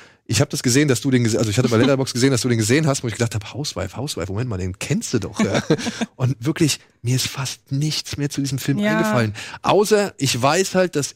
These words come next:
Speaker 1: Ende ist halt wirklich schräg und geht halt schon auch dann in so eine
Speaker 2: Ich, es
Speaker 1: ja,
Speaker 2: hat
Speaker 1: fast
Speaker 2: mich an Mother erinnert.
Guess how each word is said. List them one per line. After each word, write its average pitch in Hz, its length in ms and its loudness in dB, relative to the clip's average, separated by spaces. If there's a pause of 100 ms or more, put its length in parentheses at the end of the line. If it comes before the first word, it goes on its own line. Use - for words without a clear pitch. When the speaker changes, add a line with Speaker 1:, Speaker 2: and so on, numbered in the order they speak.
Speaker 1:
Ende 160 340 4
ist 127 280 -2
halt 113 300 -2
wirklich 143 440 0
schräg 120 460 2
und 113 160 -2
geht 120 240 2
halt 123 160 2
schon 120 180 0
auch 143 220 0
dann 113 140 0
in 113 160 -2
so 113 100 2
eine 113 240 4 (480)
Speaker 2:
Ich, 180 120 -4
es 202 80 0
Speaker 1:
ja, 110 60 4
Speaker 2:
hat 294 60 2
Speaker 1:
fast 294 180 2
Speaker 2:
mich - 60 -2
an 185 160 0
Mother 240 260 0
erinnert. 165 520 -4